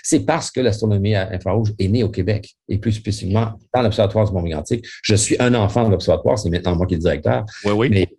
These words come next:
Speaker 1: c'est pour ça que ma collègue Marsha Rickey s'est tournée vers nous pour qu'on se joigne à son équipe pour participer, parce qu'elle savait que c'était là, au Québec, qu'il y avait une expertise, euh, euh, canadienne dans le domaine infrarouge. Donc, euh, euh, donc, euh,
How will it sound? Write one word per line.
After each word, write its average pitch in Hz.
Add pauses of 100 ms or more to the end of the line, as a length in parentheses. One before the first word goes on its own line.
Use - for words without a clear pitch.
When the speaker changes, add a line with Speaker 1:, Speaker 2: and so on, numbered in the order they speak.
Speaker 1:
c'est -
pour 120
ça 143
que 117
ma 95
collègue 107
Marsha 101
Rickey 135 (240)
s'est -
tournée 123
vers 101
nous 127 (120)
pour 117
qu'on 107
se 104
joigne 113
à 95
son 95
équipe 175
pour 95
participer, 135
parce 104
qu'elle 87
savait 127
que - (460)
c'était 104
là, 143
au 87
Québec, 135
qu'il 98
y 85
avait 87
une 85
expertise, 92 (420)
euh, 87 (100)
euh, 82
canadienne 98
dans 87
le 87
domaine 90
infrarouge. 85 (340)
Donc, 95
euh, 85
euh, 85
donc, 87
euh, 85